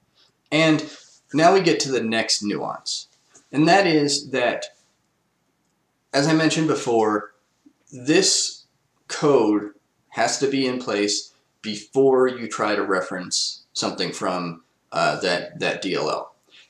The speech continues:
And that D L L is only pulled in, uh, or the, the runtime attempts to resolve it as soon as it knows it's going to need something from that assembly. The question is, when,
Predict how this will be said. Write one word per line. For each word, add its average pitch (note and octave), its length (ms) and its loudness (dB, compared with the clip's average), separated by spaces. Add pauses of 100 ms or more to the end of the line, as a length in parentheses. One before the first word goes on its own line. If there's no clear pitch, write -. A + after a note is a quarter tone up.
(120)
And A2+ 120 -2
that C#3 180 2
D C#3+ 140 4
L B2 160 4
L G2 400 -2 (140)
is G#2 240 -10
only E3+ 320 2
pulled C3+ 340 2
in, G2 320 -2 (380)
uh, G#2 100 -2 (320)
or F#2+ 480 -4
the, - 240 -10 (180)
the G#2 160 2
runtime C3+ 420 0
attempts - 360 -6
to B2+ 100 -12
resolve G#2 460 0
it - 240 -4 (500)
as - 160 2
soon F3+ 180 2
as D#3 120 0
it B2 120 -2
knows A2+ 240 -2
it's G#2 100 -6
going G#2 160 -4
to F#2+ 100 -8
need A2 400 -4
something F2 480 -6 (200)
from F#2+ 260 -8
that F#2 280 0
assembly. E2+ 500 -4 (1200)
The C3 80 -2
question G3 320 2
is, - 320 -2
when, C3+ 580 0